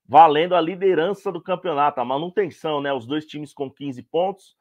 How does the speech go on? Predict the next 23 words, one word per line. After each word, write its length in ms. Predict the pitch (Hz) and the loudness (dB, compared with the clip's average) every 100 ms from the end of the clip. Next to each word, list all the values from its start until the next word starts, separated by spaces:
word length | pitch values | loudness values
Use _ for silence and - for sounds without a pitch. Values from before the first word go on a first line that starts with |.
| _ _ _ _ | _ _ _ _
e 920 | 117 123 123 120 120 117 110 113 101 - | -10 -8 -6 -6 -6 -8 -8 -10 -12 -8
vai 200 | 127 131 | -2 -2
se 180 | - 147 | -4 -6
tratar 460 | 147 135 - 135 | 0 0 2 0
de 100 | 131 | 0
um 100 | 147 | -6
duelo 500 | 139 131 127 131 135 - | -4 -2 0 0 -4 -10
muito 400 | 147 196 233 214 | -6 -6 -6 -8
interessante. 800 | 196 196 175 - 131 147 _ _ _ _ _ - | -2 -2 -2 -6 -8 -8 _ _ _ _ _ -2
Lembrando 720 | 156 240 156 190 247 185 151 | 0 2 2 2 2 0 -6
que, 340 | - 160 135 | -6 -4 -4
se 260 | 123 - 185 | -6 -12 -10
Palmeiras 640 | - 226 208 190 190 147 | -2 0 2 2 2 0
e 60 | 165 | -2
Atlético 440 | 160 165 165 - | -4 -4 -8 -8
Mineiro 300 | 165 160 156 | -8 -4 -4
passarem 600 | - 170 160 - 160 190 | 0 0 0 2 2 2
pras 240 | 185 165 - | -2 -6 -4
quartas 380 | - 175 170 143 | -2 -2 -2 -14
de 60 | |
final 300 | - 156 143 | -12 -6 -6
de 120 | 143 143 | -6 -8
Libertadores, 760 | 139 147 151 131 135 147 _ | -6 -4 -4 -2 -2 -4 _